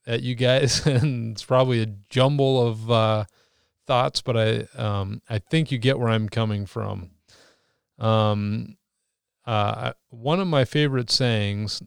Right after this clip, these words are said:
that I learned from a collegiate coach that I had is, "I welcome adversity because it makes me stronger."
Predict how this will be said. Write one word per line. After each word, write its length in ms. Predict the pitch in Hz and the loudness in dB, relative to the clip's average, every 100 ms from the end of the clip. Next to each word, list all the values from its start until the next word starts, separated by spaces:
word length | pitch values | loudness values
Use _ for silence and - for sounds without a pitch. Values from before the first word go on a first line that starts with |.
| _ | _
that 220 | 120 113 | -6 -2
I 100 | 104 | 0
learned 340 | 104 123 139 135 | 2 2 0 -2
from 180 | 131 110 | -2 0
a 360 | 104 98 107 120 _ | 0 -2 -4 -8 _
collegiate 540 | - 123 135 135 123 113 | -6 -2 0 0 -4 -2
coach 320 | 113 107 - | -2 -2 -2
that 140 | 110 | -2
I 160 | 104 107 | 0 0
had 500 | 92 107 104 104 104 | 0 0 0 0 -2
is, 500 | 131 107 107 104 101 - | -2 0 0 0 -4 -6
"I 120 | 110 | -4
welcome 560 | 104 98 123 143 156 147 | -2 0 0 0 -4 -6
adversity 760 | 120 104 123 123 - 104 101 | -8 -6 -4 -4 -4 -4 -4
because 400 | 101 104 - 110 | -4 -6 -2 -2
it 80 | 110 | -4
makes 300 | 110 110 - | -4 -6 -4
me 100 | 113 | -8
stronger." 720 | 98 - 113 107 101 101 95 | -8 -8 -4 -4 -4 -8 -12